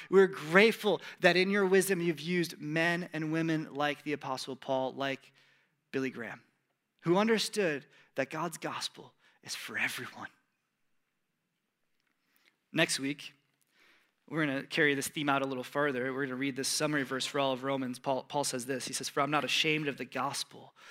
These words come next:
for it is the power of God for salvation to everyone who believes." We're gonna break this down to the Jew first and also to the Greek.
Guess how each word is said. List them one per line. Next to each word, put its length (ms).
for 160
it 60
is 100
the 80
power 380
of 120
God 320
for 140
salvation 600
to 200
everyone 460
who 160
believes." 680
We're 140
gonna 100
break 180
this 160
down 400
to 100
the 100
Jew 260
first 480
and 140
also 480
to 300
the 80
Greek. 560